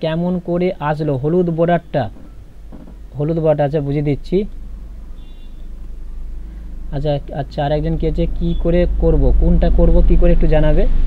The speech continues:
যারা একদম আমার এই একটা free class করেছো বা কালকে আমার সাথে class করেছো, তাদের কাছে একটু বুঝতে অসুবিধা হবে, তবে চিন্তা করার কোনো কারণ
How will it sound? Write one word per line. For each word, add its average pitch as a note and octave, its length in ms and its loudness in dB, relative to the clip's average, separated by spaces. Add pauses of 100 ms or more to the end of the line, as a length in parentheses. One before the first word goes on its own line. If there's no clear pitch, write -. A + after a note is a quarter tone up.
(500)
যারা F#3 180 6 (180)
একদম E3+ 400 4
আমার G#3 220 2 (280)
এই F#3 180 4 (400)
একটা F3 340 0
free G#3 220 -2
class F#3+ 280 0
করেছো G3+ 380 0
বা F3+ 200 4 (440)
কালকে D#3+ 300 0
আমার F#3+ 180 -2
সাথে F#3+ 240 -2
class F3+ 300 -2
করেছো, F#3+ 300 -4 (120)
তাদের E3 260 -2
কাছে F3+ 260 -2
একটু F#3+ 160 -6
বুঝতে F#3 280 0
অসুবিধা F3+ 380 0
হবে, C3 160 -2
তবে E3+ 180 0 (100)
চিন্তা F3+ 300 -2
করার F3+ 220 -2
কোনো F#3 200 -4
কারণ F#3 300 0